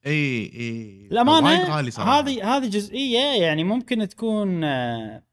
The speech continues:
Speaker 2: ممكن تكون زينة باللعبة، أو ما أدري إذا زينة ولا لا، بس أنا متعود أن الكريستالات تعطيك شيء يسوى بألعاب
Speaker 1: مم.
Speaker 2: الموبايل اللي كذي، عرفت؟ يعني ما أدري، طلع لك Monsters جديد،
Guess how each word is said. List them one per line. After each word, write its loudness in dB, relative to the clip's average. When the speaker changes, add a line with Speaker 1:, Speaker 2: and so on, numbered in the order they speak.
Speaker 2:
ممكن -4
تكون -4
زينة 0
باللعبة، -8
أو 0
ما 0
أدري -2
إذا -6
زينة -4
ولا -4
لا، -8
بس -4
أنا 2
متعود 2
أن 0
الكريستالات -2
تعطيك -10
شيء -2
يسوى -8
بألعاب 0
Speaker 1:
مم. -2
Speaker 2:
الموبايل 0
اللي -4
كذي، -10
عرفت؟ -6
يعني -10
ما -4
أدري، -6
طلع -2
لك -6
Monsters -2
جديد، -6